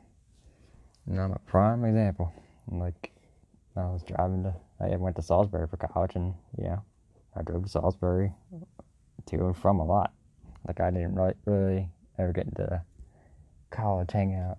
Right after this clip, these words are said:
scene. So, most of the time, like, most weekends, you know, unless I had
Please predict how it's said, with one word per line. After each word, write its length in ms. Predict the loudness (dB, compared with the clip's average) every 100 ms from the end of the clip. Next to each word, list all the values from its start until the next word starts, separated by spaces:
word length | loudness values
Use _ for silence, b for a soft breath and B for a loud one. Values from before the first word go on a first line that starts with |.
| -6
scene. 640 | -4 -4 -4 -6 -8 -8 -10 -14 -20 -20 -20 _ _ _ _ _ _ -20 -20 -20 _ _ _
So, 520 | -12 -4 -2 0 -2 -6 _ _ _ b b b -14 -2
most 240 | 0 2
of 100 | 0
the 80 | 2
time, 320 | 2 2 0
like, 140 | 0 0
most 200 | 0 2
weekends, 560 | 0 0 -2 0 -2
you 80 | -2
know, 140 | 0
unless 280 | 0 -2 -2
I 80 | 0
had 180 | 0